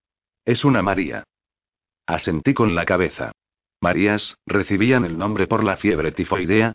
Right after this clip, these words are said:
una enfermedad contagiosa inducida. Una muy, muy fuerte, dijo Patrice. Nuestro hombre no solo infecta, no se puede decir con seguridad lo que hizo, ya que la víctima podría haber sido sifilítico antes de la pelea,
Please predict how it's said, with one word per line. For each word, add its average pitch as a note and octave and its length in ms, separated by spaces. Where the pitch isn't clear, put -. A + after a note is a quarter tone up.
una A#2+ 220
enfermedad G2 560
contagiosa A2+ 680
inducida. F2 580
Una A#2+ 220
muy, F#2+ 280
muy F#2+ 260
fuerte, A2 520
dijo A#2 340
Patrice. F2+ 520
Nuestro G2 480
hombre A#2+ 280
no A#2 140
solo B2 320
infecta, B2+ 600
no F#2+ 180
se G2 180
puede A2 300
decir G2+ 360
con G2 180
seguridad F#2+ 580
lo F#2+ 140
que G2+ 160
hizo, B2 440
ya G2+ 180
que G#2 100
la F#2 140
víctima G#2 480
podría G2+ 420
haber F#2+ 200
sido G2+ 240
sifilítico B2+ 720
antes G#2+ 340
de C#3 100
la A2 120
pelea, G2 360